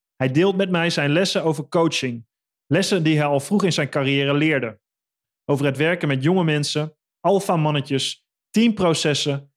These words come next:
en het aanbrengen van gecontroleerde chaos. Over zijn tegenslagen als coach,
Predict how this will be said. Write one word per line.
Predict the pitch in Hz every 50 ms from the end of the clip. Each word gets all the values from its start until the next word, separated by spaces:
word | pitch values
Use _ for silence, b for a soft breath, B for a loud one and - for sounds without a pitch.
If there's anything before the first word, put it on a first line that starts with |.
| _ _ _
en | _ 139
het | 135 135 135 - _
aanbrengen | - 165 175 185 180 170 151 156 156 156 -
van | - - 143 -
gecontroleerde | - 135 - _ _ 196 208 190 - 156 156 143 147 143 135 135
chaos. | 131 - 139 131 127 117 113 117 - - - - - _ _ _ _ _ _ _ _ _ _
Over | - 151 151 147
zijn | 135 160 147 139
tegenslagen | - 196 202 208 202 180 - 185 175 170 165 170
als | 156 143 - -
coach, | - 147 135 139 135 - -